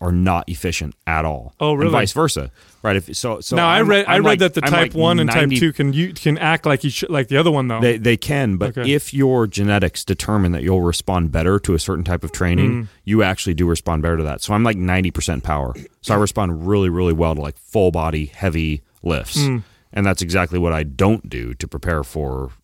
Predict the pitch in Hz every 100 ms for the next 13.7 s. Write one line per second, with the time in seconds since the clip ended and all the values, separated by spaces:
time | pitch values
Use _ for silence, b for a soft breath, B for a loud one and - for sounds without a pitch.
0 | - 80 76 78 - 67 - - 52 53
1 | 80 151 139 139 135 - 139 131 127 123
2 | 123 127 135 117 - 143 135 123 - 120
3 | 110 127 117 123 104 90 117 123 104 92
4 | 98 90 90 101 117 113 101 113 110 92
5 | 90 85 76 73 78 71 - 76 73 71
6 | - 76 73 - 76 - - b b 143
7 | 151 131 151 - 156 139 110 143 131 131
8 | 123 101 92 127 104 98 92 101 95 -
9 | 92 80 85 92 101 - - 95 87 73
10 | 90 85 80 - 76 73 90 80 73 69
11 | 69 - 87 73 - _ - 73 - -
12 | 78 - - - b b b b - -
13 | 80 - - - - 90